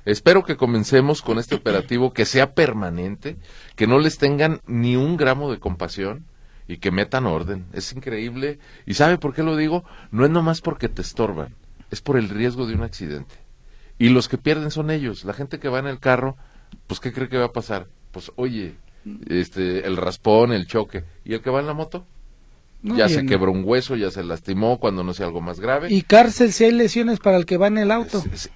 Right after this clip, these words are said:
Speaker 1: increíble, increíble el, la forma como conducen.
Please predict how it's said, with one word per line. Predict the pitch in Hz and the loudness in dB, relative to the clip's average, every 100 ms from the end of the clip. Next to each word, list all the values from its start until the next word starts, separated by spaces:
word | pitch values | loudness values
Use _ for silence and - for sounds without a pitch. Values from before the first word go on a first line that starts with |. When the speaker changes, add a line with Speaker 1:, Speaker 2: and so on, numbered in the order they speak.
| - | -4
Speaker 1:
increíble, | 185 175 170 165 156 156 127 107 - | 2 2 2 2 0 0 -2 -4 -4
increíble | 117 110 110 113 104 98 87 87 - | -6 -2 0 2 2 0 -2 -4 -4
el, | 98 98 98 | -4 -4 -2
la | 101 | -2
forma | 98 117 117 120 | -2 -2 0 -2
como | 110 104 90 82 | -2 -4 -4 -6
conducen. | 90 90 110 117 131 127 | -6 -4 -4 -6 -8 -10